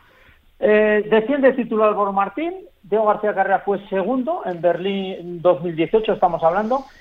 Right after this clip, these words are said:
Están mentalizados, han aprendido la lección y yo espero, confío y deseo que ojalá se puedan subir al, a, al podium, ¿eh? Pero repito, eh, cuidado con el sueco Gaston y con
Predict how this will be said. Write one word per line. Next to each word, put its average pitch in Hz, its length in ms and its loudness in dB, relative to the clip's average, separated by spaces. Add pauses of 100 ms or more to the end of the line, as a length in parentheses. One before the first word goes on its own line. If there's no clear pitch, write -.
Están 254 320 4
mentalizados, 233 840 2
han 269 120 -4
aprendido 202 380 -2
la 175 120 0
lección 247 460 -6 (400)
y 170 100 -10
yo 220 100 -4
espero, 220 240 -4
confío 190 260 -6
y 180 60 -4
deseo 208 460 -4
que 160 440 -6 (340)
ojalá 156 320 0
se 175 80 -4
puedan 180 260 0
subir 180 320 0
al, 135 280 2
a, 127 480 -8
al 135 200 0
podium, 196 340 4
¿eh? 240 180 -6
Pero 147 220 0
repito, 143 480 -2
eh, 135 380 -4
cuidado 175 380 2
con 180 200 2
el 165 160 -4
sueco 208 300 4
Gaston 247 580 2
y 349 200 0
con 165 580 0